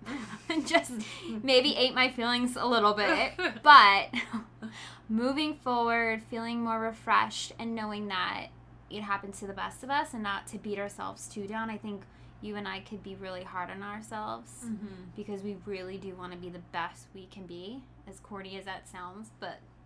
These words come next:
Speaker 2: Yeah.
Speaker 1: it's true.
Speaker 2: Mm-hmm.
Speaker 1: And I think not beating yourself up about it, knowing that you're human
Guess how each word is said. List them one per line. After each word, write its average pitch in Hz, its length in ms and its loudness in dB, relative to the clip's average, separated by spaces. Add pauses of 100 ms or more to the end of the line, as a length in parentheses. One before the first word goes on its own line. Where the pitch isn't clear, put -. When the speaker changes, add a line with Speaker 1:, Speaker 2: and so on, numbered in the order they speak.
(140)
Speaker 2:
Yeah. 208 140 -8
Speaker 1:
it's - 180 -10
true. 190 160 -12 (300)
Speaker 2:
Mm-hmm. 202 420 -18
Speaker 1:
And 240 80 -4
I 240 80 -6
think 254 160 -6
not 233 260 2
beating 220 440 -8
yourself 208 420 -6
up 247 180 -4
about 254 300 2
it, 254 260 -6
knowing 208 300 -8
that - 160 -12
you're 233 100 -12
human 247 520 -8